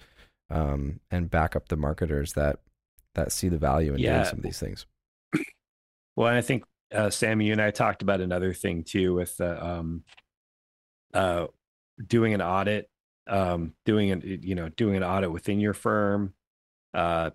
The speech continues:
Speaker 2: you know, taking stock of everything. We had, um, we had one
Speaker 1: Mm.
Speaker 2: firm reach out to us for an audit, um, just to, and I think the firm that reached out to us is, they, they've even done something recently, and they're like, "Hey, we just,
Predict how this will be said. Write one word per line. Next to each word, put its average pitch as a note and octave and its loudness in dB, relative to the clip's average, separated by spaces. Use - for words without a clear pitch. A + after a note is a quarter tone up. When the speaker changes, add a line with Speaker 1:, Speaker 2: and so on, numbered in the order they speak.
Speaker 2:
you F2 -2
know, D#2+ -2
taking E2+ -4
stock E2+ 0
of F2+ 0
everything. F2+ -2
We E2+ -2
had, F2 -2
um, E2+ -6
we F#2 0
had E2+ 0
one F2 -4
Speaker 1:
Mm. A#2+ -6
Speaker 2:
firm E2+ -2
reach F2+ -2
out F2 -2
to - -8
us F2+ -6
for G#2+ 0
an F#2+ 2
audit, G2+ 0
um, E2+ 0
just - -2
to, A2 2
and G#2 2
I G2 2
think C3+ -2
the D3 0
firm A2 2
that F#2 0
reached G#2+ 0
out G#2 2
to C#2+ -4
us A2 -2
is, E2 -6
they, F2+ 0
they've F#2+ 0
even G2 0
done F2 -4
something F2+ -4
recently, D#2 -4
and E2+ -2
they're E2+ 0
like, D#2 -2
"Hey, G#2 0
we E2 -2
just, E2+ -6